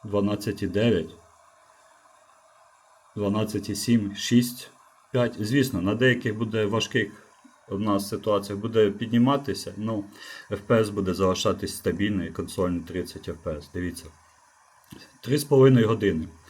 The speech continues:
Якщо акумулятор буде за-, зарядж-, заряджений на сто, ми отримаємо в Stalker чотири години.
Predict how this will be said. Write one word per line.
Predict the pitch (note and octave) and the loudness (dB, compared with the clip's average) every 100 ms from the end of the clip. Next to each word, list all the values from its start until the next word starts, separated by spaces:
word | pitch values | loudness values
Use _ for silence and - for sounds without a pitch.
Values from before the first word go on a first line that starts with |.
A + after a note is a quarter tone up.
| - - - A#2+ | -20 -20 -10 -4
Якщо | A2 - D3 A#2+ | -2 4 6 6
акумулятор | - A#2 A#2+ A#2+ A#2+ A2 A#2+ | 2 4 6 4 2 -2 -2
буде | A2 A2 G#2+ | -2 2 2
за-, | G#2 A2 A2 G#2+ G#2+ G#2+ - G#2 G#2 - - _ _ _ _ _ _ _ _ _ _ | 2 2 2 2 0 -4 -8 -8 -8 -14 -20 _ _ _ _ _ _ _ _ _ _
зарядж-, | G2+ F#2+ A2 G#2+ G#2+ G2+ G#2 A2 | -16 -6 -4 0 0 0 -4 -6
заряджений | G2+ A2 A2 G2+ G2 G2 | -2 2 2 2 0 -2
на | G2 A2+ | -2 -2
сто, | A2 - F3+ F3+ - - - - - - | -2 -2 -2 -4 -20 -20 -20 -20 -12 2
ми | B2+ D3 | 6 8
отримаємо | C#3+ D#3 D#3 C#3+ C#3+ C3+ | 6 4 4 8 8 6
в | C3 | 2
Stalker | - - C3 C3 C#3+ | -2 6 6 8 2
чотири | - - C3+ C3+ C3 A#2+ | 2 2 6 8 10 8
години. | B2+ A#2+ D3+ D3+ | 4 4 2 2